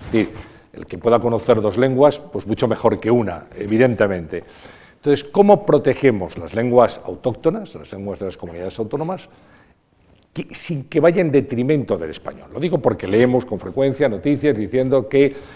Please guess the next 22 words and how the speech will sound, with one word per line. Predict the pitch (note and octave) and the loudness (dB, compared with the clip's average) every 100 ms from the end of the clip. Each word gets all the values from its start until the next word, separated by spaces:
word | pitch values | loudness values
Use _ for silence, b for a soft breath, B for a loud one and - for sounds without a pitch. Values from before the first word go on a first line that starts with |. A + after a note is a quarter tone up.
| B | B
hay | A2 | -2
gobiernos | G#2+ G#2 A2+ G#2 | 0 0 -2 -4
autonómicos | G#2+ B2 D3 C#3 D#3+ - | -2 0 0 2 -2 2
que, | D3 D3 B B B - | 2 2 B B B -10
eh, | A2+ - - - | -8 -8 -14 -4
priman, | D3+ D#3+ D#3+ E3 F#3 - - _ _ - _ _ - | 2 4 6 4 2 -8 -20 _ _ -20 _ _ -10
eh, | A#2 A2+ A#2 A2+ - | -2 2 4 2 -2
a | A#2 | -4
los | A2 | -4
funcionarios | - G#2 A2 B2+ C3+ C#3 D3+ D3 | -6 -8 0 4 6 8 6 2
que | - B2 C3 C3+ - - | -4 0 2 2 -4 -16
conozcan, | - G#2+ A2+ - C3+ C3+ C#3 C3 | -10 -4 -4 -4 2 2 2 -4
eh, | G#2 G#2 G2 G2+ - | -6 -4 -4 -4 -6
o | G2 G2+ | -6 -4
a | |
los | G2 | -4
médicos | A2 B2 A#2+ C#3 | -2 -2 0 -4
que | - | -4
conozcan | G2+ A2 A#2+ | -8 -4 -2
la | G#2 | 0
lengua | G#2 B2+ B2 B2 - - - | 0 2 4 4 2 -16 -8
autonómica | G#2 D3+ D#3+ D#3+ F#3 | -4 0 0 2 4